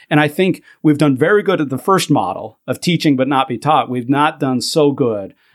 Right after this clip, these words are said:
at the second model in, that we see in section eighty-eight, section ninety, section ninety-three, section one oh nine, a, a, a much more, uh, a, a kind of openness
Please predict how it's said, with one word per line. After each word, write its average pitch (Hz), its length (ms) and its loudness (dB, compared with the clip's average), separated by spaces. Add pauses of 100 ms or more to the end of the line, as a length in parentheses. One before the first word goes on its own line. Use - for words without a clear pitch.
(120)
at 131 200 -2
the 143 80 0
second 160 440 0
model 113 380 -2
in, 117 260 -4
that 135 200 -2
we 135 140 2
see 151 140 0
in 123 80 0
section 127 320 0
eighty-eight, 127 460 0
section 113 320 -4
ninety, 127 340 2
section 113 340 -4
ninety-three, 117 760 -2 (460)
section 131 380 -4
one 113 140 -4
oh 107 80 -4
nine, 139 500 0 (300)
a, 151 180 0
a, 156 300 0
a 143 40 0
much 175 540 0
more, 131 420 2 (180)
uh, 135 460 -2
a, - 40 -4
a 151 40 0
kind 160 180 0
of - 140 -2
openness 175 840 -2